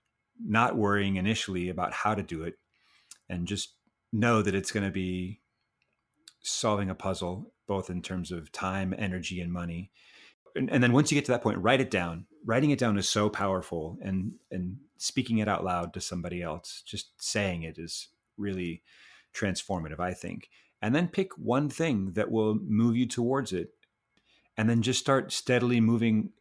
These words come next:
you know, repeating that activity over and over again, and you'll get comfortable with it, and then you'll move to the next thing. And, and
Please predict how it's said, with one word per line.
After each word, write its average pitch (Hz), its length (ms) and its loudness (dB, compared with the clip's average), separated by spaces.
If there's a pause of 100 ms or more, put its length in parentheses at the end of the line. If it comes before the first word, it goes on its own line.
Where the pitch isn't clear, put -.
you 110 80 0
know, 95 100 0
repeating 113 540 2
that 107 380 0
activity 107 540 -2
over 110 240 2
and 107 100 4
over 110 180 2
again, 95 200 -2
and 87 100 0
you'll 95 100 -2
get 107 180 -4
comfortable 101 400 -4
with 95 200 -2
it, 98 120 -4
and 95 80 -2
then 98 100 0
you'll 101 100 0
move 104 180 0
to 98 80 -6
the 98 60 -2
next 107 260 -2
thing. 92 180 -4
And, 95 160 -2 (460)
and 101 280 0